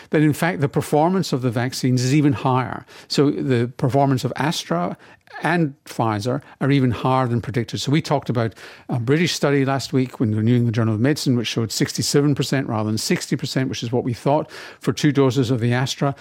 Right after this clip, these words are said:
The Canadian data would suggest that Astra is performing even better than that. So the, the, the good news here is with two doses, it is able to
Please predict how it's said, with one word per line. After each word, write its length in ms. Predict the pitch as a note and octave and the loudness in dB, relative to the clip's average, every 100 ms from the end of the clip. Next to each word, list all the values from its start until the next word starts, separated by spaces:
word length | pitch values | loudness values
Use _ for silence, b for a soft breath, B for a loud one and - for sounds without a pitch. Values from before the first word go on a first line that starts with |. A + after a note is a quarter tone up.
| B - | B -4
The 100 | D#3 | 0
Canadian 420 | D#3 D#3 F3 E3+ | 4 4 4 4
data 320 | C#3+ D3 D3 | 2 2 2
would 180 | C3 C3 | 0 0
suggest 400 | C3 B2+ C3+ - | -2 0 -2 -2
that 120 | C#3+ | -2
Astra 300 | C3+ B2 C3 | -2 -2 -4
is 60 | B2 | -2
performing 500 | B2+ - B2 B2 B2 | -4 0 0 2 0
even 240 | A#2+ A2+ | 0 0
better 240 | G#2+ A2+ | 0 -2
than 200 | A2+ A2+ | -2 -4
that. 260 | G#2 G2+ - B B B B | -4 -6 -12 B B B B
So 260 | - C#3+ | 2 4
the, 160 | D3 C#3+ | 4 0
the, 280 | - C#4+ D#3 | -4 -4 0
the 120 | C#3 | 0
good 260 | B2 F#3 G3+ | 2 2 4
news 220 | D3+ B2+ | 4 2
here 200 | - A2+ | 0 0
is 160 | A2+ | -2
with 160 | C3+ - | -6 -6
two 220 | - F3+ | 2 2
doses, 640 | C#3+ D3+ F#3 - - C3+ - B | 4 4 4 0 -6 -6 -10 B
it 160 | - C#3 | -2 0
is 260 | - C#3+ - | 2 2 2
able 340 | C#3 C3 B2 | 2 2 0
to 360 | - A#2 A2 | -2 -2 -2